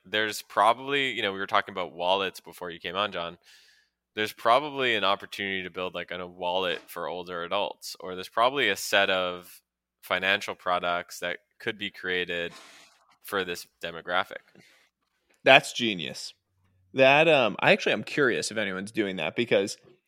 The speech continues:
Speaker 2: the amount of capital that has flown into that for Gen Z, like, for kids, you know, like,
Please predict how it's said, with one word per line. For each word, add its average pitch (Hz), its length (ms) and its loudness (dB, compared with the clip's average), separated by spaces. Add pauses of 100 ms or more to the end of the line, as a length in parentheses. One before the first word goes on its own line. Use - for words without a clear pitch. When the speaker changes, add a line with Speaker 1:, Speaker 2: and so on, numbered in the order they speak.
(160)
Speaker 2:
the 143 80 0
amount 131 400 0
of 151 100 -2 (280)
capital 123 480 0
that 117 120 -2
has 110 140 -4
flown 113 480 0
into 101 720 -4 (320)
that 107 420 2 (180)
for 123 140 -4
Gen 101 320 -4
Z, 95 280 -6
like, - 140 -6
for 110 120 -6
kids, 110 560 -6 (160)
you 120 100 -6
know, 113 100 0
like, 98 240 -2